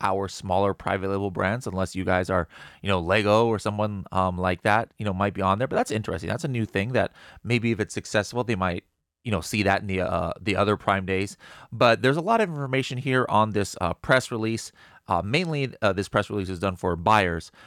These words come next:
But I'm just curious, did any of you guys, when we first announced that it was in the special deals section there a couple months ago, did any of you guys get in and submit a deal that was accepted that is going to be here for this Prime,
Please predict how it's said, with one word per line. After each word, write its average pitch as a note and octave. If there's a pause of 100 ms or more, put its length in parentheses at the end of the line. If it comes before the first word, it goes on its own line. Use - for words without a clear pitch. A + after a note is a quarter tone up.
(120)
But G2 (580)
I'm A2
just A2
curious, A2+
did G2+
any D3
of A#2
you C3
guys, F2+
when F#2
we G2
first A2
announced F#2+
that F2+
it F#2
was F2+
in G2
the E2+
special -
deals G2+
section F2+
there F2
a E2
couple E2
months A#2+
ago, F2+ (440)
did A#2
any D#3+
of F3+
you F#3+
guys D#3
get B2
in C3
and G#2
submit G#2
a A2+
deal A2
that G2+
was F2
accepted C3 (300)
that G#2+
is F2
going G2+
to G2+
be A2+
here A#2+
for A2+
this G2+
Prime, A2